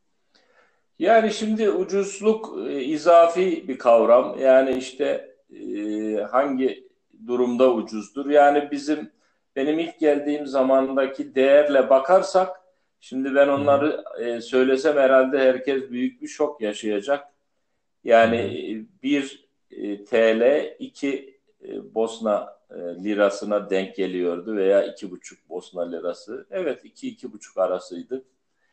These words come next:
Speaker 2: Hı hı.
Speaker 1: Yani, e, işte malum yani. Avrupa'da ucuz olan şeyler var. E, fakat işte, e, sebze meyve dediğimiz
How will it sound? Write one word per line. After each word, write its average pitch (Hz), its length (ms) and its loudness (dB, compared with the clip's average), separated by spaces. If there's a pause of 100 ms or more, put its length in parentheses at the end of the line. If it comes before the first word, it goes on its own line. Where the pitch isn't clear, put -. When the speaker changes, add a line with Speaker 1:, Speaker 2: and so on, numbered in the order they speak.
(480)
Speaker 2:
Hı 101 60 -16
hı. 98 140 -14
Speaker 1:
Yani, 151 280 4
e, 151 1120 0
işte - 360 -6
malum 95 460 0
yani. 87 420 -4 (720)
Avrupa'da 123 680 0
ucuz 117 240 -8
olan 117 280 0
şeyler 113 640 -2
var. 123 480 2 (880)
E, 98 380 -4
fakat 147 480 -4
işte, - 500 -6 (240)
e, - 40 -20 (680)
sebze 123 480 -2
meyve 131 400 0
dediğimiz 117 680 -2